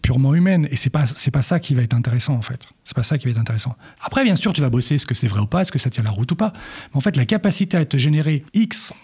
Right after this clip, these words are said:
X pouvant être très grand, items qui correspondent à ce dont t'as besoin a priori, c'est juste incroyable. Quand tu fais de l'architecture, tu vas faire plein de croquis, tu vas tester plein de choses, mais en fait, tu te rends compte que t'es vite enfermé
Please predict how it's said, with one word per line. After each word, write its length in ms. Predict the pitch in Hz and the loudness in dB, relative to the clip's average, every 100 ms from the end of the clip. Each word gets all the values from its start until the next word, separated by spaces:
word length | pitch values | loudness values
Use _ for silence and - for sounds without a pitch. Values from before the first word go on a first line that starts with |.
| _ _ - 165 | _ _ -6 -4
X 120 | 147 | -2
pouvant 240 | 147 135 131 | 0 0 0
être 80 | |
très 160 | 127 160 | 0 0
grand, 260 | 147 156 151 - - | 2 0 -2 -8 -2
items 520 | 180 170 196 180 147 - | 0 2 4 4 2 0
qui 160 | - 123 | -2 0
correspondent 400 | 147 160 - 160 | 2 0 2 0
à 80 | 131 | 2
ce 100 | 139 | 2
dont 160 | 147 | 2
t'as 140 | 139 120 | 2 2
besoin 360 | 120 117 135 - | 2 2 0 0
a 80 | 123 | -2
priori, 560 | - 120 120 214 240 - - - | 0 2 4 2 0 -6 -20 -20
c'est 180 | - - | -6 -2
juste 220 | 113 175 - - | 0 0 -4 -2
incroyable. 580 | 120 - 196 220 131 110 - - - | 0 2 2 2 0 -4 -12 -16 -4
Quand 120 | 160 | -4
tu 140 | - | -2
fais 120 | - | 0
de 40 | 180 | 0
l'architecture, 540 | 160 - 165 - 110 - - _ _ | 0 -2 -2 -2 -4 -6 -18 _ _
tu 140 | - 117 | -4 0
vas 100 | 120 | 0
faire 160 | 139 | 0
plein 140 | - 151 | 0 2
de 80 | 151 | 2
croquis, 480 | 220 - 190 190 | 0 0 0 0
tu 100 | - | 0
vas 80 | 135 | -2
tester 240 | 127 - 131 | -2 -2 0
plein 160 | 185 | 2
de 60 | 196 | 2
choses, 280 | 202 190 160 | 2 4 2
mais 80 | |
en 60 | 127 | 2
fait, 120 | 139 | 0
tu 100 | - | -2
te 60 | - | -2
rends 80 | 127 | 0
compte 200 | 147 156 | 0 0
que 80 | |
t'es 140 | - 120 | 0 0
vite 200 | 117 151 | 2 2
enfermé 500 | 135 127 123 143 | 2 2 2 2